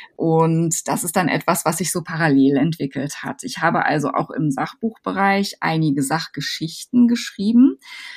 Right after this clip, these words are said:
Das heißt, im Erzählen habe ich mich auch beim Sachbuchschreiben Schreiben schon geübt, ähm, und habe das so schon ausprobiert. Und es hat mir natürlich total viel Spaß gemacht und hat auch ganz gut geklappt.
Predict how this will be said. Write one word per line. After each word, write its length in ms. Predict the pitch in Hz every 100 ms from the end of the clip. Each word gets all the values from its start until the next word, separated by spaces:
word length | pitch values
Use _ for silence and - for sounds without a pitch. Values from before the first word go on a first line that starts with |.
| -
Das 240 | - 170 180
heißt, 460 | 151 170 190 -
im 160 | - 208
Erzählen 880 | - 151 - 147 156 208 240 233 233 170
habe 180 | 165 190
ich 120 | -
mich 440 | 175 165 - - _
auch 260 | - 151 -
beim 440 | - 147 151 156
Sachbuchschreiben 560 | 156 156 - - - 170
Schreiben 140 | 156
schon 300 | - 170 151
geübt, 680 | 143 - 196 269 - - -
ähm, 300 | - 151 151
und 160 | 135 156
habe 180 | 170 147
das 180 | 156 -
so 120 | 156
schon 280 | - 151 135
ausprobiert. 880 | - 262 - 233 202 196 196 196 -
Und 380 | - 156 151 151
es 140 | 151
hat 160 | 165 156
mir 160 | 147 143
natürlich 540 | 147 - 170 165 - _ -
total 360 | - 226 214 196
viel 140 | -
Spaß 400 | 180 - 165 220
gemacht 320 | - 175 185 -
und 100 | 170
hat 120 | 160
auch 100 | 160
ganz 220 | 160 156
gut 160 | 156 -
geklappt. 480 | - - - -